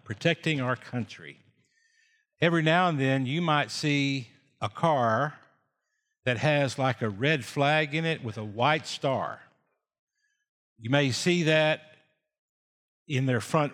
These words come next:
window or on their door, perhaps, or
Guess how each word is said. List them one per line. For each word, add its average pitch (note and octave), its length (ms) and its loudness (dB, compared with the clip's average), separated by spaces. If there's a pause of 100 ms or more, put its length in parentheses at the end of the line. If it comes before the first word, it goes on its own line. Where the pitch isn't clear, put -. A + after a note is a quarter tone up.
(140)
window A2+ 580 0
or A#2 200 -2
on C3+ 180 2
their A2+ 360 0
door, G#2+ 640 0
perhaps, A#2 640 -4 (720)
or A#2+ 380 0